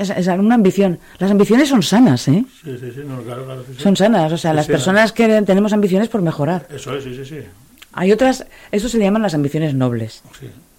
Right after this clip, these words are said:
Speaker 2: Luego hay otras ambiciones que,
Speaker 1: Exactamente.
Speaker 2: que quieren aprovecharse de los demás y tal, esas otras ambiciones.
Speaker 1: Que esto también se ve.
Speaker 2: Sí, también se ve.
Speaker 1: Claro. Pues esto, la dirección, ¿ves? Ya estamos viendo, vale, tamaños. ¿Qué,
Speaker 2: Sí.
Speaker 1: qué, qué vemos en la letra? El tamaño. ¿Qué más vemos? La dirección de la línea.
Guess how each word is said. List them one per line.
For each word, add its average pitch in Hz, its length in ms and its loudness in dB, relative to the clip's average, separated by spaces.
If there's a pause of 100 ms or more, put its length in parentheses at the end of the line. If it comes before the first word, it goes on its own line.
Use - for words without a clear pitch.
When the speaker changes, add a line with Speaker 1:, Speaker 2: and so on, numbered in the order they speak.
Speaker 2:
Luego 127 180 -4
hay 127 100 -2
otras 131 300 -6
ambiciones 117 400 -8
que, 160 60 2
Speaker 1:
Exactamente. 135 480 0
Speaker 2:
que 127 80 -6
quieren 127 140 -4
aprovecharse 127 440 -8
de 120 60 -6
los 117 120 -8
demás 123 300 -6
y 120 60 -14
tal, 139 140 -8
esas 123 140 -10
otras 117 420 -12
ambiciones. 113 180 -10
Speaker 1:
Que 156 80 0
esto 165 240 0
también 139 260 0
se 131 120 -6
ve. 127 220 -4
Speaker 2:
Sí, 113 360 -14
también 98 240 -20
se - 80 -20
ve. - 100 -20
Speaker 1:
Claro. 131 260 -4 (720)
Pues 185 240 0
esto, 269 220 2
la 254 100 6
dirección, 208 420 4
¿ves? 277 180 4
Ya 254 60 4
estamos 262 320 2
viendo, 175 300 2
vale, 202 220 0
tamaños. 160 800 -2
¿Qué, 214 140 -6
Speaker 2:
Sí. 220 60 -10
Speaker 1:
qué, 226 180 0
qué 247 100 0
vemos 233 240 0
en 208 80 -2
la 190 60 2
letra? 160 220 0
El 143 60 -2
tamaño. 156 580 0 (160)
¿Qué 220 120 -2
más 233 220 0
vemos? 156 400 0
La 160 100 -2
dirección 160 400 -2
de 208 80 0
la 190 100 2
línea. 160 520 -2